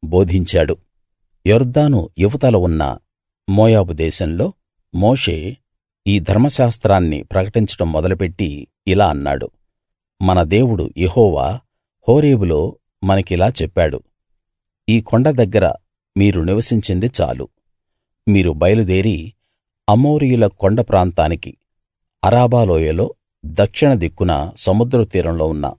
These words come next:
స్థలాలన్నిటికీ, కనాను దేశానికి, లెబానోనుకు, యూఫ్రటీసు మహానది వరకు వెళ్ళండి. ఇదిగో, ఆ దేశాన్ని మీకు అప్పగించాను. మీరు వెళ్ళి యెహోవా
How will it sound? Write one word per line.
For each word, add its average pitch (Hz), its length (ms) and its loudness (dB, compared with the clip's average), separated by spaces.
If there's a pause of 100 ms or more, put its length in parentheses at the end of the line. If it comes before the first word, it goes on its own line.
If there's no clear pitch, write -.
(120)
స్థలాలన్నిటికీ, 95 960 0 (640)
కనాను 123 300 4
దేశానికి, 92 720 -2 (640)
లెబానోనుకు, 120 880 0 (480)
యూఫ్రటీసు 110 800 -2 (120)
మహానది 92 480 2
వరకు 85 380 -2
వెళ్ళండి. 76 460 -4 (800)
ఇదిగో, 87 400 -2 (580)
ఆ 87 100 2
దేశాన్ని 98 800 0 (480)
మీకు 92 280 0 (100)
అప్పగించాను. 90 720 0 (460)
మీరు 104 260 4
వెళ్ళి 98 520 -2 (420)
యెహోవా 92 600 2